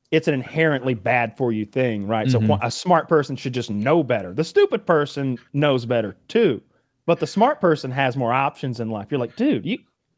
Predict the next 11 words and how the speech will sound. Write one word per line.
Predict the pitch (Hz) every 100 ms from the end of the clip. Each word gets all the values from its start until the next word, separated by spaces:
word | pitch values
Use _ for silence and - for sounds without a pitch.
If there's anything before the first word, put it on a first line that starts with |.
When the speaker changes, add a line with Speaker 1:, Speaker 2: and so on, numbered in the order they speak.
| -
Speaker 1:
you're | 254
going | 302 320 339 294
places. | 277 254 208 170 117 113
Maybe | 170 349 349 175 - - _ _ -
you're | 220
the | 370
president | - 165 160 175
of | 185
the |
United | 196 190 190
States. | - 226 214 - -